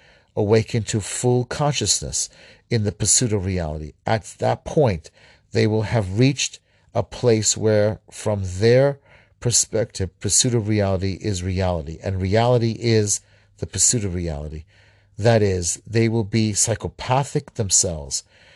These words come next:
in the thrall through the paralogic of the pseudo real delusion, with bi-,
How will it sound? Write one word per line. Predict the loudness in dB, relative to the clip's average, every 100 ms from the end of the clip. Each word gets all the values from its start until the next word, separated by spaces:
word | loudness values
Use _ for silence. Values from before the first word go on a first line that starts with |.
| _ -4
in | 0 0
the | -2
thrall | -4 2 4 6 4 0 -8 _ _ _ _ _
through | -4 -4
the | -4
paralogic | -2 4 4 4 2 2 0 -4
of | -4
the | -6 -6 0
pseudo | 2 2 2 0 -2
real | -4 -2 2 2 0
delusion, | -4 -4 -2 -2 -2 -6 -6 -20 -20 _ -2
with | 0 0 -2 _ _ _ _ _ 0
bi-, | 2 4 4 2